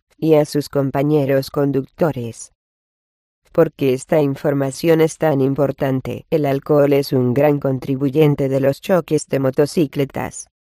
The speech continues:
particularmente los que dejan víctimas fatales.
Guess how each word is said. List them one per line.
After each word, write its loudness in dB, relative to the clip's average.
particularmente -4
los 2
que -2
dejan -2
víctimas -6
fatales. -2